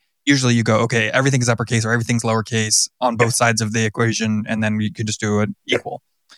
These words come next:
Speaker 1: And I, that's how I was thinking when I wrote the code to do the lookup, but that's not how I was thinking when I wrote the code to do the create. And so not last night as
Speaker 2: Mm-hmm.
Speaker 1: we're recording this, but the night before, I got woken up, like,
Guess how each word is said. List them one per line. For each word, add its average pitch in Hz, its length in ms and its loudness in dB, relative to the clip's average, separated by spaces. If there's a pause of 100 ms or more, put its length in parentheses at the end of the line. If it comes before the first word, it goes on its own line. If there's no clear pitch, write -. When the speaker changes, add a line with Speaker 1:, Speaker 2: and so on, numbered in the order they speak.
(200)
Speaker 1:
And 120 160 2
I, 113 160 2
that's 120 200 2
how 127 120 4
I 113 120 4
was 110 160 -4
thinking 120 280 2
when 113 120 2
I 110 60 2
wrote 113 200 2
the 123 80 -4
code 113 280 -2
to 117 60 -4
do 110 260 0
the 107 100 -4
lookup, 120 420 0
but 113 80 2
that's 107 180 -2
not 120 200 0
how 107 160 2
I 107 100 2
was 110 140 0
thinking 110 260 0
when 104 140 0
I - 20 0
wrote 110 200 0
the 110 60 -6
code 110 220 0
to 107 80 -2
do 107 220 0
the 101 160 -4
create. 107 500 0 (460)
And 120 120 0
so 113 440 2 (600)
not 127 280 2
last 135 320 2
night 110 280 -2 (300)
as 120 140 4
Speaker 2:
Mm-hmm. 92 80 6
Speaker 1:
we're 107 80 4
recording 110 320 0
this, 110 140 2
but - 180 -6
the 113 80 -4
night 113 200 0
before, 120 640 2 (260)
I 147 120 -2
got 120 180 4
woken 123 260 4
up, 110 240 2 (480)
like, 110 280 -2